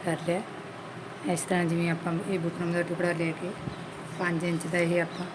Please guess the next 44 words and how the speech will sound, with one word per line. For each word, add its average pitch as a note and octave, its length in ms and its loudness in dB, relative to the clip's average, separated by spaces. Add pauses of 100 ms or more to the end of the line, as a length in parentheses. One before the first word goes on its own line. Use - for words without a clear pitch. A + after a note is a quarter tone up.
(1400)
ਪੀਸ E3+ 240 2
ਲਿਆ E3+ 280 8
ਸੀ, F3+ 180 2 (320)
ਨਾਲ E3 220 4
ਅਟੈਚ E3 300 4
ਕਰ F3 160 6
ਲਿਆ F3 160 6
ਹੈ G3 140 6 (520)
ਤੇ F#3 120 6
ਇੱਕ F3+ 180 2
ਇੰਚ E3+ 200 2
ਦੀ F3 160 2
ਆਪਾਂ F3 200 4
ਇਸ E3+ 100 6
ਤਰ੍ਹਾਂ E3+ 200 0
ਨਿਸ਼ਾਨੀ E3 400 4
ਲਾ D#3+ 180 4
ਕੇ F3 180 0
ਇਹਦੀ F3+ 240 2
ਗਲਾਈ D#3+ 200 6
ਦੇ D3+ 160 0
ਦਿੱਤੀ E3+ 260 2
ਹੈ। A3+ 60 0 (720)
ਤੇ F#3 80 6
ਆਹ F3 100 6
ਜਿੰਨਾ E3+ 360 4
ਆਪਾਂ E3+ 280 2
ਵੀ F3+ 160 2
ਸ-, E3+ 480 -2
ਛੱਡਣਾ, E3+ 300 4
ਇੱਕ E3+ 200 2
ਇੰਚ, E3+ 240 4
ਡੇਢ, E3+ 440 2
ਜਿੰਨਾ E3+ 260 4
ਵੀ F3+ 100 0
ਛੱਡਣਾ E3+ 340 4
ਹੈ, D#3+ 180 2 (600)
ਤੇ F3 140 6
ਆਪਾਂ E3+ 220 2
ਪਾਸੇ E3+ 320 2
ਪਾਸੇ E3 320 0
ਦੀ F#3+ 140 -2 (360)
ਗਲਾਈ D#3+ 320 4
ਦੇ E3 120 4